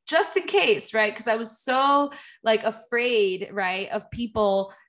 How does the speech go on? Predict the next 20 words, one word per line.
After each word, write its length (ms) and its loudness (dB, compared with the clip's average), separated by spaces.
not 360 0
finding 480 -2
value. 720 -2
I 80 0
was 80 -4
teaching 380 2
about 240 2
valuing 460 2
yourself. 500 -6
And 100 2
I 120 4
was 140 2
so 200 4
afraid 320 2
that 80 2
I 60 2
wasn't 280 0
providing 340 0
enough 200 -6
value. 600 0